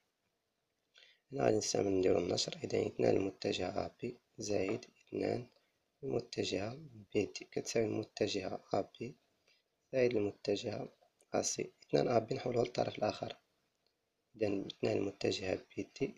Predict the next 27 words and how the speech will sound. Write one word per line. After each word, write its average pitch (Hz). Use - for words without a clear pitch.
تساوي 104
متجهة 107
أ 95
بي -
زائد 110
متجهة 104
أ -
سي 135
ناقص 107
اثنان 120
المتجهة 107
أ 110
بي، 98
إذا 107
حولناها 107
للطرف -
الآخر -
نغيرو 117
ليها 117
الإشارة، 104
غادي 131
نجيب 120
واحد 104
هادي 95
من -
أ 107
بي 123